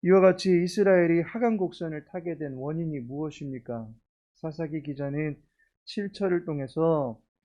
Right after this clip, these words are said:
이스라엘이 쇠퇴하게 된 결정적인 이유 한 가지를 말합니다.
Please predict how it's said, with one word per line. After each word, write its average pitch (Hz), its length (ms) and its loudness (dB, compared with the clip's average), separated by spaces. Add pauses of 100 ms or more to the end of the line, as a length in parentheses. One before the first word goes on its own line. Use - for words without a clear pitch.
(260)
이스라엘이 175 720 2
쇠퇴하게 180 640 -6
된 147 320 -10
결정적인 156 760 -12
이유 139 340 -8
한 170 140 -10
가지를 139 340 -8
말합니다. 117 720 -10